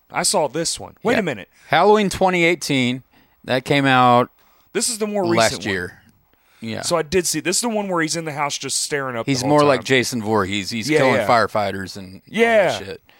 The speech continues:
Speaker 2: Yeah.
Speaker 1: <sighs> Wait, no, no, no. This one I didn't see. Is this the one where he gets the mask back?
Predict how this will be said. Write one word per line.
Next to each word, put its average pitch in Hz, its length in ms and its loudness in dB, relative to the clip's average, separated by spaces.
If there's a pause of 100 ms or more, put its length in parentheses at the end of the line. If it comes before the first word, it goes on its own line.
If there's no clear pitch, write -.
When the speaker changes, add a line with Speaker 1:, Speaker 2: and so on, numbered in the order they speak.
(360)
Speaker 2:
Yeah. - 200 -8 (1120)
Speaker 1:
<sighs> - 480 -14
Wait, 160 280 2
no, 180 100 4
no, 175 60 2
no. 131 360 -2 (880)
This 196 200 0
one 170 100 -2
I 127 80 0
didn't 110 280 -4
see. 95 320 -6 (100)
Is 160 160 -2
this 240 160 -2
the 262 100 4
one 233 240 2
where 180 400 -2 (300)
he 143 180 -12
gets 160 280 -6
the 156 100 -8
mask 147 380 -6
back? 127 400 -8